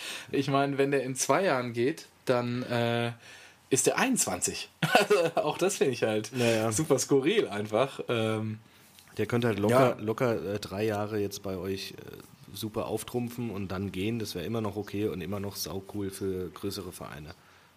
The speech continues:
Speaker 2: Ja,
Speaker 1: Ja,
Speaker 2: einen zweiundzwanzigjährigen
Speaker 1: und, äh,
Speaker 2: zu kriegen, der schon drei Jahre Erfahrung bei Dortmund gesammelt hat.
Speaker 1: Genau, und dann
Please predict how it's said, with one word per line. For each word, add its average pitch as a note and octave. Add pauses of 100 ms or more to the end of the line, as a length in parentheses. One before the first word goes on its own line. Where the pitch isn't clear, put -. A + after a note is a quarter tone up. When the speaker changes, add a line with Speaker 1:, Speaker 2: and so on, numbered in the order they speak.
(120)
Speaker 2:
Ja, F2
Speaker 1:
Ja, A2
Speaker 2:
einen G2+
zweiundzwanzigjährigen G2
Speaker 1:
und, G2+
äh, -
Speaker 2:
zu G2
kriegen, G2
der F#2
schon F#2+
drei E2+
Jahre F2+
Erfahrung F#2+
bei F#2
Dortmund G2
gesammelt G2
hat. C#3
Speaker 1:
Genau, G2
und G#2+
dann G#2+